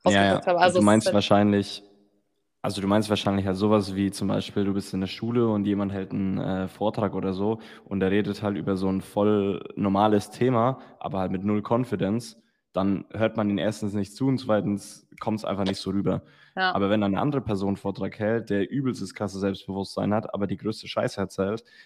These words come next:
Speaker 1: ähm, der wird dann gefeiert, aber nicht wegen dem, was er sagt, sondern
Speaker 2: Ja.
Speaker 1: halt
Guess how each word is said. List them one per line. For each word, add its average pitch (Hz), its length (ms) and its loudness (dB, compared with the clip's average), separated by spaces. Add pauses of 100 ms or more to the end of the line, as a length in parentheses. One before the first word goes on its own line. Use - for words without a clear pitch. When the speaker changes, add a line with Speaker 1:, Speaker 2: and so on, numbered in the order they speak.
(180)
Speaker 1:
ähm, 95 400 2 (180)
der 98 260 -2
wird 104 120 -2
dann 104 120 2
gefeiert, 123 560 2 (340)
aber 107 160 -2
nicht 117 200 0
wegen 107 160 0
dem, 104 140 0
was 101 140 0
er 98 80 -4
sagt, 127 300 -2
sondern 151 280 4
Speaker 2:
Ja. 107 40 -2
Speaker 1:
halt 101 220 -6